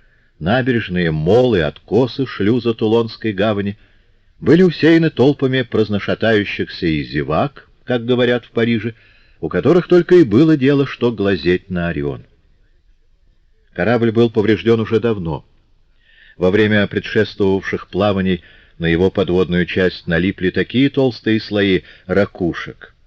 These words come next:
что скорость его наполовину уменьшилась. В прошлом году корабль вытащили на сушу, чтобы соскоблить их, а затем он вновь ушел в море.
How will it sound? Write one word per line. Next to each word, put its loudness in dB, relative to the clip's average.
что -2
скорость -2
его -2
наполовину 0
уменьшилась. -6
В -20
прошлом 0
году 2
корабль 2
вытащили -2
на 0
сушу, -4
чтобы 0
соскоблить -2
их, -2
а -4
затем 2
он 2
вновь 2
ушел -2
в -10
море. -6